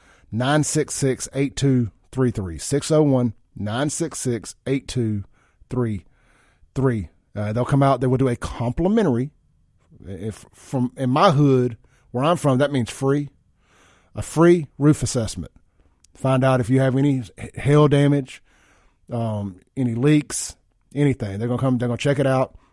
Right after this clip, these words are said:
They'll get you an estimate together. They'll get it presented for your insurance company and all that at no charge to you.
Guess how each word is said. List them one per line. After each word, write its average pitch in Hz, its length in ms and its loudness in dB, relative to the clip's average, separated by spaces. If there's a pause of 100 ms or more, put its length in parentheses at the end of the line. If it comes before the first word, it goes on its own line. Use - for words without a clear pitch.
They'll 107 120 -6
get 120 180 -4
you 139 60 2
an 131 80 2
estimate 139 340 0
together. 135 320 2
They'll 117 100 0
get 113 140 -4
it - 80 -14
presented 127 460 -2 (160)
for - 160 -6
your 123 120 2
insurance 139 300 2
company 131 380 2
and 131 100 4
all 127 140 4
that 127 300 -2 (540)
at 101 160 -10
no 139 140 2
charge 139 380 2
to 110 120 -6
you. 90 180 -12